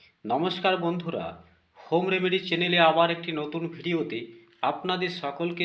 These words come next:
জানাই স্বাগত। বন্ধুরা, ভিডিওটি দেখে যদি ভালো লাগে, লাইক,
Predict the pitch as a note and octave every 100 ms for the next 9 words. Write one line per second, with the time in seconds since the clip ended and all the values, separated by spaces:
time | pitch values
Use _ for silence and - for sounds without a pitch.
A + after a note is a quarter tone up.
0 | D#3 D3 D#3 - - - - - - A2+
1 | B2+ B2+ C#3+ - _ _ _ _ - F#2+
2 | B2 D#3+ D3+ F#3+ G3+ G2 - - - _
3 | - C#3+ F3+ F#3+ F#3+ E3+ E3 F3+ F#3 F#3
4 | F3+ C3 D3 E3 F3 C3 - - - -
5 | _ - A2+ C#3 F#3+